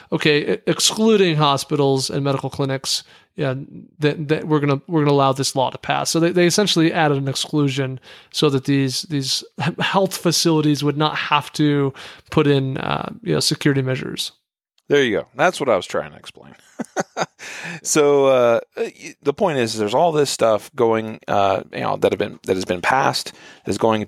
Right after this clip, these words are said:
Speaker 2: into effect, that is, uh, making a positive, uh, impact, I think, in terms of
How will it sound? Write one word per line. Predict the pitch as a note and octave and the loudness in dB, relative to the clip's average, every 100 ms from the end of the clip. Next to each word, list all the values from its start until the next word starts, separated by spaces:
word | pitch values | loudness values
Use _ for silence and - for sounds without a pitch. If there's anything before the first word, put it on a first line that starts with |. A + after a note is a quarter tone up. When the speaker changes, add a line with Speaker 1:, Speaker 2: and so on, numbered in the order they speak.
| - | -10
Speaker 2:
into | A2+ G#2 F#2 | -8 0 0
effect, | E2+ - G#2+ - - - - - | 2 2 2 0 -12 -20 -20 -4
that | - A2 | 2 4
is, | G#2 G2 G#2 | 4 4 4
uh, | F#2+ | 2
making | G2+ A#2 G#2+ | 2 -2 -2
a | F#2+ | -6
positive, | - G2 G#2+ A2 G2+ F#2 F2+ - - - _ | 0 2 2 2 2 2 2 -4 -20 -20 _
uh, | - D#2+ D#2+ | 0 2 2
impact, | G#2+ A2 A#2 F2+ E2+ | 0 2 2 2 2
I | F#2 | 0
think, | - F2 - | 0 -4 -6
in | G2+ | -6
terms | F2 F2 E2+ | -6 -4 -2
of | D#2+ D#2 | -2 -2